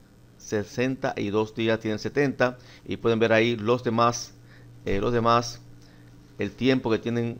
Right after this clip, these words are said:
eh, los demás números en días. Por ejemplo, miren ahí, ahí le sigue, al setenta le sigue el cero seis con cuarenta y siete días y, eh, también el cuarenta y dos con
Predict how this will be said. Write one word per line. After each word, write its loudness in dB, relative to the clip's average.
eh, -2
los 0
demás 2
números 0
en -6
días. 2
Por -4
ejemplo, -2
miren -2
ahí, 0
ahí 2
le 0
sigue, 0
al -2
setenta -4
le -2
sigue -4
el -8
cero 0
seis 0
con -2
cuarenta -2
y -10
siete -2
días 0
y, -6
eh, -6
también -6
el -4
cuarenta -2
y 0
dos -2
con -4